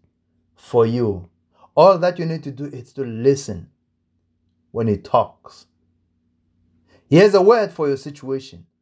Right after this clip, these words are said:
Just listen to him and hear what he's saying about your situation.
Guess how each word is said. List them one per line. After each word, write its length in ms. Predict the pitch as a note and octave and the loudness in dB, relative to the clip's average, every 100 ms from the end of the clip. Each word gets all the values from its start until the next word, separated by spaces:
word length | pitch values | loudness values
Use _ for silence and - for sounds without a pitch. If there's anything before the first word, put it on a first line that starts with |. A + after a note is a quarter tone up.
| _ _ _ _ _ _ _ _ _ _ _ | _ _ _ _ _ _ _ _ _ _ _
Just 220 | - G#4 | -4 -2
listen 340 | F3 E3+ E3 D#3 | -2 0 -2 -2
to 80 | |
him 220 | B2 C#3 B2+ | -2 -2 -4
and 180 | B2+ A#2+ | -6 -6
hear 440 | C3+ C#3+ G#2+ F#2 _ _ _ _ _ _ _ | -2 0 -2 -8 _ _ _ _ _ _ _
what 200 | - C3 | -4 -2
he's 180 | A#2+ G2+ | -2 -8
saying 420 | - D3+ C3+ G#2 - | -2 -2 -2 -6 -10
about 280 | G#2 A#2+ A#2 | -2 0 0
your 100 | G#2 | -8
situation. 680 | - A2 - - - - | -14 -16 -16 -18 -18 -20